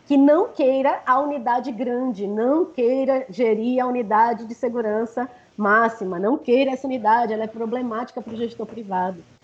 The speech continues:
Mas, obviamente, que nos estados você vai encontrar. Aqui, por exemplo, a primeira unidade, que é a que eu pesquiso,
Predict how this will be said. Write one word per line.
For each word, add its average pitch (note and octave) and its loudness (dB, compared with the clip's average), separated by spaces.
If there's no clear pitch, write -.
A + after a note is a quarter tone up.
Mas, E4+ 2
obviamente, C#4 0
que D4+ -10
nos C4 -6
estados A3+ -8
você C4+ -14
vai D4 -8
encontrar. F#4+ -8
Aqui, D4 -2
por D#4 -2
exemplo, A3+ -6
a A#3 0
primeira C4+ -2
unidade, F#3+ -4
que F#3+ -6
é F3+ -2
a F3+ -6
que G3 -6
eu F3+ -4
pesquiso, F3+ -8